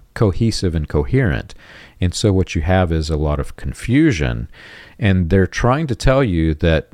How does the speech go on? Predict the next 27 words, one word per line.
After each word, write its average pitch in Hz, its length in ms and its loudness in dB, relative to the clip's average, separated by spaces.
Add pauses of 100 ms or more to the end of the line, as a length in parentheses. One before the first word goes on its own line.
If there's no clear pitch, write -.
(360)
this 85 440 0 (760)
perfect 110 440 0
word 67 640 0
that 67 280 -2 (260)
is 69 320 -2
uttered 101 320 2
through 92 200 -2
their 113 340 2
mouths 65 600 -2
to 113 140 2
their 113 180 4
congregation, 69 920 -2 (160)
they're, 82 240 0
they're 82 200 -2
using 107 360 2
the 117 80 2
word 117 200 4
rhema 113 420 2
as 71 180 -2
though 90 180 4
it 95 100 2
is 92 220 2 (280)
the 85 240 2
perfect 117 420 0
word 85 360 0 (100)
from 90 260 2
God. 82 520 0